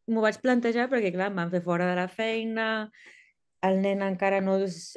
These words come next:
adolescent i tal, i jo he estat, pues, ja et planteges, no? Portes quinze anys fora, els teus pares es fan grans i tal, i dius, «Bueno, pues, per estar aquí potser trobo una feina a Barcelona».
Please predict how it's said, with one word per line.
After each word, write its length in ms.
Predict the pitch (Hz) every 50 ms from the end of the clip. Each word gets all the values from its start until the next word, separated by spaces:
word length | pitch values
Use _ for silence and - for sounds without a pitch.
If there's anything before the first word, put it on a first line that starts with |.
| -
adolescent 720 | - 208 208 202 208 202 196 196 196 - 226 220 220 214 208
i 60 | 202
tal, 300 | - - 226 233 233 247 233
i 60 | 185
jo 80 | 185 180 175
he 80 | 175 175
estat, 260 | 175 175 180 175 175 175 _ _ _ _
pues, 200 | - 185 180 -
ja 80 | 185 175 - _ _ _ _ -
et 80 | - - -
planteges, 500 | - 170 185 165 - - 185 180 190 180
no? 140 | 175 175 208 -
Portes 280 | - 208 190 202 185 180
quinze 240 | - 196 185 180 190
anys 140 | 185 175 175
fora, 220 | 196 202 202 202 190
els 60 | 190
teus 140 | 196 190 180
pares 240 | - - 190 185 185
es 140 | 180 185 180
fan 160 | - 180 180 190
grans 240 | 202 214 208 208 196
i 60 | 220
tal, 220 | 220 240 247 - - - - - _ _ _ _ _ _ _ _ _ _ _ _ -
i 80 | -
dius, 160 | 202 196 196 175 165
«Bueno, 180 | 151 170 240 - -
pues, 160 | 311 262 -
per 140 | - 185 165
estar 300 | 165 - - - - 143 -
aquí 300 | 160 - - 190 226 254
potser 300 | 254 330 - - 214 185 175
trobo 220 | 180 170 156 151
una 140 | 151 156 151 -
feina 240 | - 165 160 156
a 60 | 151 147
Barcelona». 540 | 151 165 - - 185 170 202 247 330 320